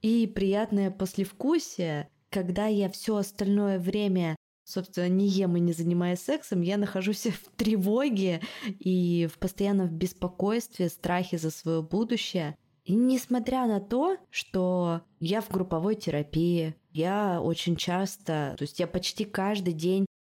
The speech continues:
записываю подкасты, я встречаюсь и разговариваю с умнейшими людьми и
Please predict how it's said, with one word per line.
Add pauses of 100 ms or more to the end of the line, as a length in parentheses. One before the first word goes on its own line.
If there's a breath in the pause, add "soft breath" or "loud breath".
записываю
подкасты,
я
встречаюсь
и
разговариваю
с
умнейшими
людьми
и